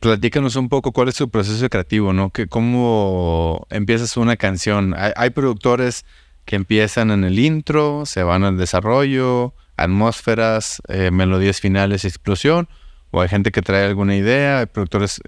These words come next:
que empiezan en la mitad. Eh, ¿cuál es tu proceso creativo? ¿Cómo empiezas tú una canción?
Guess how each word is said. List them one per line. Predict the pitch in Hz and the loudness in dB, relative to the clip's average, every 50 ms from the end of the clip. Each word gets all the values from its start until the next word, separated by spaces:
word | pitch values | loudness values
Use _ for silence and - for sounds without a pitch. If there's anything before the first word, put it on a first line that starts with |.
| - _ | -12 _
que | - | -4
empiezan | 98 92 90 98 92 - 101 98 | -4 -2 0 -2 0 0 0 0
en | 98 95 | 2 2
la | 95 92 | 2 2
mitad. | 92 95 85 - - 139 151 160 _ - - - - - - - _ - | 2 0 0 0 0 2 2 0 _ -8 -20 -20 -20 -20 -20 -20 _ -14
Eh, | - - - - | -14 -14 -14 -8
¿cuál | - - 117 120 123 | 0 2 2 2 2
es | 117 - | -2 -4
tu | - 123 110 | -4 -4 -4
proceso | 92 104 101 95 104 110 110 | -2 -2 -2 -2 0 -2 -2
creativo? | 101 110 98 - - 101 95 92 90 | 0 0 0 0 0 0 0 0 0
¿Cómo | - 107 110 120 | 0 0 2 2
empiezas | 117 110 123 110 110 107 - | 2 2 0 0 0 -2 -2
tú | - 110 | 0 0
una | 107 110 104 | 0 0 0
canción? | - 98 90 - - 95 87 | -2 -4 -4 -2 -4 -6 -6